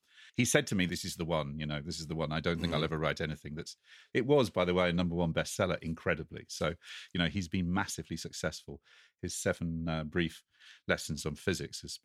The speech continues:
Speaker 1: uh, been forty-one languages and a huge bestseller across the world. But really, really, I'm really g-, pleased to have done it. And he was charm itself to talk to.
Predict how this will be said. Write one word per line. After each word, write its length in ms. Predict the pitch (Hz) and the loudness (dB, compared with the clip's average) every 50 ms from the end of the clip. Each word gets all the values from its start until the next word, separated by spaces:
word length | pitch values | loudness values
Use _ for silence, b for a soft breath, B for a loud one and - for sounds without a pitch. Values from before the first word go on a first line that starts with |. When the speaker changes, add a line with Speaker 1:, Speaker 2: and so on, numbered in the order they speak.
| - - | -14 -14
Speaker 1:
uh, 40 | 80 - 98 85 | -14 -12 -10 -8
been 260 | 87 80 76 73 73 _ _ - | -6 -4 -4 -6 -8 _ _ -4
forty-one 380 | - 92 85 - 82 80 80 80 | -4 -4 -2 -2 -2 -2 -2 0
languages 420 | 80 78 78 78 76 73 - 69 | 0 0 -2 -2 -4 -6 -8 -10
and 80 | 71 73 | -8 -10
a 60 | 71 | -8
huge 220 | 67 73 80 - - | -8 -8 -8 -8 -8
bestseller 360 | 73 - - - 78 73 73 | -8 -8 -8 -8 -8 -8 -8
across 300 | - _ - 85 - - | -10 _ -10 -10 -10 -8
the 60 | 85 | -8
world. 300 | 87 78 76 76 73 - - | -4 -4 -4 -4 -4 -8 -10
But 120 | - - _ _ _ _ - | -12 -12 _ _ _ _ 0
really, 300 | 107 117 117 104 98 92 | 2 2 4 4 2 0
really, 300 | 85 85 80 80 82 - | 0 0 0 0 -2 0
I'm 160 | 82 87 87 | -2 -2 0
really 220 | 104 107 98 92 90 | 2 2 2 0 -2
g-, 160 | - 90 - _ - | -6 -10 -18 _ -12
pleased 500 | - - 117 107 101 92 85 - - - | -2 0 2 4 4 2 0 -2 -6 -4
to 100 | - 85 | -2 -2
have 80 | 76 - | -2 0
done 180 | 98 90 82 | 0 0 0
it. 80 | 85 - | 0 0
And 120 | 82 90 | -2 -2
he 100 | 87 92 92 | 0 0 -2
was 220 | 90 85 - - _ - | -2 -4 -6 -8 _ -10
charm 340 | - - - 113 98 87 82 | -8 -4 -2 2 2 2 2
itself 440 | 76 - - - 90 76 71 - _ | 0 -2 -4 -2 -2 -2 -2 -4 _
to 100 | - - | -16 -14
talk 240 | - - 82 - - | -8 -8 -10 -10 -10
to. 140 | - - | -16 -18